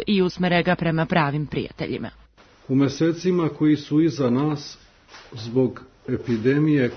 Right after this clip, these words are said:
Speaker 2: koja još uvijek traje u najvećem dijelu svijeta,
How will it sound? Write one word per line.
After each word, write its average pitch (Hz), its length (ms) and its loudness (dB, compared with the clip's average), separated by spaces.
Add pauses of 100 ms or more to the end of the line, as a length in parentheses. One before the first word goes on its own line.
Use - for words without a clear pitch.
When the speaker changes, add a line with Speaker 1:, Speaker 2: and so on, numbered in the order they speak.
Speaker 2:
koja 113 420 -2
još 113 280 -6
uvijek 139 420 0
traje 127 360 2
u 107 120 -2
najvećem 113 720 0
dijelu 104 360 0
svijeta, 131 560 -4